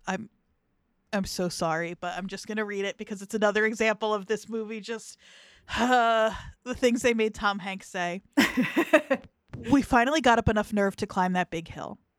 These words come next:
Speaker 1: We called the top the wishing spot because we reasoned that God would have to hear a wish made that close to heaven. We made a lot of wishes up there, but mostly just one. For the king to s-,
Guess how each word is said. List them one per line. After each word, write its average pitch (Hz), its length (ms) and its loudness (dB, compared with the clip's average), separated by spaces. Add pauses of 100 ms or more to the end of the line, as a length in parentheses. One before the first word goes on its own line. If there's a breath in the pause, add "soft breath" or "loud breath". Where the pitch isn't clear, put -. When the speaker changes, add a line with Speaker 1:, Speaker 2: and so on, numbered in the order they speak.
Speaker 1:
We 226 80 2
called 214 200 4
the 202 60 -2
top - 240 2
the 196 80 0
wishing 175 300 -2
spot - 360 -8 (320 soft breath)
because 208 280 0
we 285 140 6
reasoned 185 400 -2
that 175 140 -4
God 180 260 4
would 151 100 -4
have 165 140 -6
to 175 100 -10
hear 175 120 -2
a 165 60 -2
wish 165 260 -8
made 165 120 -12
that 170 160 -8
close - 260 -10
to - 80 -8
heaven. - 380 -12 (300 soft breath)
We 240 100 4
made 226 160 4
a 196 40 0
lot 170 160 2
of 165 60 -4
wishes 160 300 -8
up - 140 -16
there, - 260 -12 (520)
but 214 120 -2
mostly 196 300 0
just - 240 -6
one. 180 280 -8 (540)
For - 160 0
the 196 100 0
king 240 360 2
to - 100 -8
s-, - 280 -10